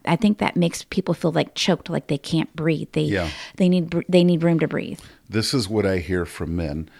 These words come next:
Speaker 2: I've heard men describe it like this, that their kids, as they get older, like teenage ages, the kids don't want to be around the mom that's like this.
Speaker 1: Mm.
Speaker 2: 'Cause they can't, they just,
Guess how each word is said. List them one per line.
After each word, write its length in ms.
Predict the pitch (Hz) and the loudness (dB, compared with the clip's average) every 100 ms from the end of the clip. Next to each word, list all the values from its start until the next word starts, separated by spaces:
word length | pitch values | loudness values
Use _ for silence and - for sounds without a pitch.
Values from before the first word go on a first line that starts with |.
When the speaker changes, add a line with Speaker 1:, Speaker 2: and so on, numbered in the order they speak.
| - _ - | -20 _ -8
Speaker 2:
I've 140 | 85 | -2
heard 140 | 101 85 | 0 0
men 200 | 98 87 | 0 0
describe 400 | 82 92 90 78 | 0 2 2 0
it 80 | |
like 220 | 64 85 80 | -2 -4 -4
this, 360 | 90 82 - | -2 -2 -4
that 240 | 73 82 - _ _ - _ | -6 -6 -6 _ _ -20 _
their 120 | - 85 | -6 -6
kids, 420 | - 117 101 80 | 0 2 2 0
as 120 | 82 | -4
they 140 | 92 | -2
get 160 | 80 78 | -2 -4
older, 520 | - 87 82 78 69 - _ _ _ | -2 -2 -2 -4 -6 -12 _ _ _
like 240 | 82 82 | -8 -8
teenage 680 | - 101 92 90 90 - - - _ | -8 -2 0 0 -4 -6 -14 -18 _
ages, 680 | 90 90 85 95 95 - - _ _ _ _ _ | -4 -4 -2 -4 -4 -6 -10 _ _ _ _ _
the 80 | 87 | -10
kids 520 | - 117 98 82 - - _ _ _ 85 | -2 2 2 2 -8 -14 _ _ _ -2
don't 280 | - 101 | 0 2
want 240 | 92 90 - | 0 -2 -2
to 80 | 82 | -4
be 180 | 90 | 0
around 720 | 85 76 78 87 80 73 71 - _ _ _ _ _ _ - | -2 -2 -2 -2 -2 -4 -6 -10 _ _ _ _ _ _ -14
the 160 | - 85 | -4 -2
mom 440 | 85 90 85 76 | 0 2 0 -2
that's 260 | 73 - 73 | -6 -8 -6
like 280 | 78 - | -6 -6
this. 500 | - 50 - - - - | -10 -10 -8 -10 -12 -4
Speaker 1:
Mm. 500 | 151 156 156 151 151 147 _ _ _ | 0 2 2 0 -4 -10 _ _ _
Speaker 2:
'Cause 220 | 104 92 | -2 0
they 120 | 95 90 | 0 -2
can't, 460 | - 107 90 - | -2 0 0 -2
they 140 | 92 90 | -2 -2
just, 420 | 92 87 - - | 0 -2 -4 -10